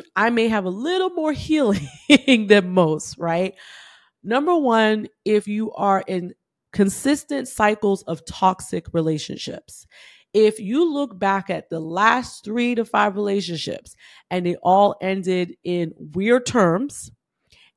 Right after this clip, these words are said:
and you notice that every man you were with was toxic, now there is an element of you're with these toxic men. But the other side is, what are you doing that your intuition is not telling you something's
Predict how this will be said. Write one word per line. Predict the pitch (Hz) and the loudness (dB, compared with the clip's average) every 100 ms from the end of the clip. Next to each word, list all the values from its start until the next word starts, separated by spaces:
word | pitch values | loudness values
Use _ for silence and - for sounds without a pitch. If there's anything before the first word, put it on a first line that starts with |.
| - | -4
and | 190 185 185 | -2 0 -2
you | 180 | -4
notice | 214 214 208 208 | -2 0 2 0
that | 190 - | -4 -4
every | 190 226 | -4 -2
man | 220 208 208 | -2 -2 0
you | |
were | 214 | 0
with | 202 190 | 0 -2
was | 190 220 | -2 -6
toxic, | - 160 - - 175 - _ _ _ _ _ - | -6 -8 -8 -10 -10 -10 _ _ _ _ _ -6
now | 185 185 170 160 - | -2 0 0 -2 -4
there | 160 - | -8 -6
is | 170 | -6
an | 160 - | -6 -2
element | 214 262 254 254 | 0 2 -2 -4
of | - 180 175 175 - _ _ | -2 0 2 0 -6 _ _
you're | 165 180 | -4 -2
with | 185 | 0
these | 180 | -2
toxic | 170 170 165 - 190 | -4 -4 -4 -10 -4
men. | 285 233 - _ _ _ _ | -2 -2 -6 _ _ _ _
But | 165 | -6
the | 185 | -2
other | - 466 | 6 6
side | 415 247 214 | 8 6 6
is, | 196 196 156 - | 6 2 -2 -16
what | 156 180 269 | -8 0 2
are | |
you | 262 269 302 | 4 4 2
doing | 208 180 170 170 | 0 -2 -2 -4
that | 175 180 170 | -2 -2 -4
your | 185 | -4
intuition | 208 - 175 226 381 - 156 156 | -4 -4 2 4 4 0 -2 -2
is | - 170 | -2 0
not | 185 185 | 0 -2
telling | - 254 262 | 0 2 2
you | 180 | 0
something's | 165 151 - 175 | -4 -8 -8 -12